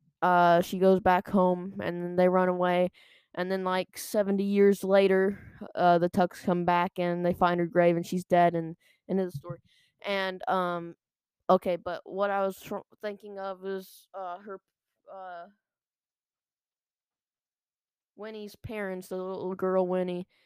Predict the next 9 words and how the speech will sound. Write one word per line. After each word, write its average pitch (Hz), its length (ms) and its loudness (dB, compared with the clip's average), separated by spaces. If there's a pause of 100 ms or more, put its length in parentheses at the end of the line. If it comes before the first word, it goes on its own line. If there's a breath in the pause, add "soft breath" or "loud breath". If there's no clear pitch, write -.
(220)
uh, 165 360 -8
is 170 400 -10
concerned 170 420 -12
about 165 300 -8
her 156 180 -14 (2500 soft breath)
when 175 140 -8
she 180 140 -10
gets 180 200 -8
kidnapped. 160 540 -12